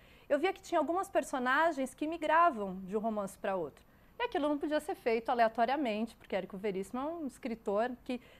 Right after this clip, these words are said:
tem um trabalho muito grande com a literatura. Eu comecei a ver que ele migrava essas personagens pra discutir um ponto em específico, que é a própria arte, é a própria literatura. Essas personagens migrantes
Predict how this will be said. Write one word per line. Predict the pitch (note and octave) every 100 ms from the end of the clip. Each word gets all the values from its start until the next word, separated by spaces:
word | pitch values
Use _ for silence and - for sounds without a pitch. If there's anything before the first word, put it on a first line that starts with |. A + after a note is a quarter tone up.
| -
tem | A3+
um | A#3
trabalho | A#3 C4 G3+ G3 G#3 B3 A#3
muito | A3+ A3+
grande | G#3+ G#3 G#3 G#3
com | A3+
a |
literatura. | A3+ A3+ A#3+ C4+ F#3+ D#3+ E3+ - -
Eu | D4+
comecei | F#4+ F#4+ F#4+ G4+
a | D#4
ver | A#3+ C#4+ F#4
que | -
ele | E4
migrava | F#4 G4 A3+ A#3 C#4 F4+
essas | D#4+ C4
personagens | - A3+ - G3+ G#3+ D4 C#4+
pra | - C4+
discutir | B3 - C#4+ -
um | G4
ponto | - E4+ D4 D4 - G3 - - - -
em |
específico, | A#3+ - B3+ - D#4 D#4+ G#4
que | -
é | F#4+
a | F#4
própria | F4 D#4+ D#4+
arte, | A#3 G#3 - G3+ - -
é | - F3
a | C#4
própria | B3 G#3+ G#3+
literatura. | G#3 G#3+ G3+ G3+ G#3 G3+
Essas | G3 A3+ -
personagens | B3+ A#3 A#3+ A#3 B3+ C4
migrantes | A#3+ G3+ A3 C4+ D4+ - G3